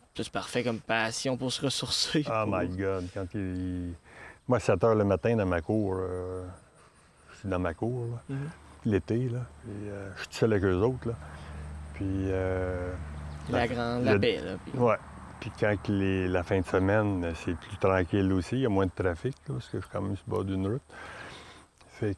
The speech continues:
Speaker 2: que, euh, la fin de semaine, à sept heures le matin, des fois, t'entends rien, hein. Sinon, les oiseaux chanter. Et le meilleur moment,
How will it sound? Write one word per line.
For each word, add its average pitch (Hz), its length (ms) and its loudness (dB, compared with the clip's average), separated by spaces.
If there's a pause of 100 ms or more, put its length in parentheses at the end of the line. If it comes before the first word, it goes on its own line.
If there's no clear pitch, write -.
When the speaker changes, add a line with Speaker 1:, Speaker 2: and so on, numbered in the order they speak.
Speaker 2:
que, - 100 -4
euh, 92 540 2
la 92 140 0
fin 98 140 -2
de 90 60 -2
semaine, 101 300 2
à 87 60 -2
sept 98 200 2
heures 101 100 4
le 98 100 2
matin, 95 320 -2
des 92 100 -2
fois, 101 160 -2
t'entends 90 400 -2
rien, 90 300 0
hein. 82 140 -8
Sinon, 107 340 4
les 98 160 6
oiseaux 90 280 4
chanter. 85 320 -2 (640)
Et 120 60 6
le 113 140 6
meilleur 156 340 8
moment, 131 540 6